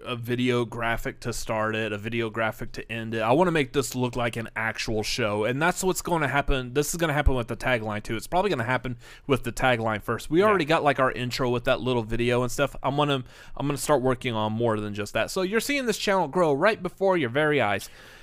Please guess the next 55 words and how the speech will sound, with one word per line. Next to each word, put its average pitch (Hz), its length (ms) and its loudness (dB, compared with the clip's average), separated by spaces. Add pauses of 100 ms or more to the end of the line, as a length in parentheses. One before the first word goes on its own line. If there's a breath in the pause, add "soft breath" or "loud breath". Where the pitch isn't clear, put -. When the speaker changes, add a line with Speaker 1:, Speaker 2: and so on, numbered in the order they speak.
Speaker 2:
Yeah, 143 260 4
so 143 340 4
what 156 240 2
that 156 200 4
means 143 380 0
is, 123 340 0
and 127 340 -4
I 120 100 2
put 123 220 4
this 127 180 -4
up 123 140 2
on 117 120 2
the, 113 180 -2
uh, 107 80 -2
Facebook 120 380 -2
group 113 180 -2
earlier, 117 380 2
if 120 300 -2
you 156 160 2
are 143 160 4
somebody 143 400 0
who 139 160 2
is 123 180 -2
looking 127 320 -4
at 127 80 -2
all 120 140 0
the 120 120 -2
after 120 220 -2
shows 147 380 -2
and 117 160 -6
your 120 180 0
eyes 120 240 2
are 117 80 -2
not 117 220 2
on 117 160 -2
Cinefanatics 113 840 -4
right 117 220 -2
now, 123 360 -4 (280 soft breath)
you 120 240 -2
are 117 140 6
gonna 113 160 -2
be 110 120 -4
severely 107 640 -4
missing 101 420 -4
out 101 280 -6
on 101 240 -10
all 151 220 0
the 110 120 -4
great 101 240 -8
stuff - 300 -8
we've 107 180 -6
got 98 180 -6
planned 98 360 -6 (160)
coming 98 280 -8
up. 95 180 -14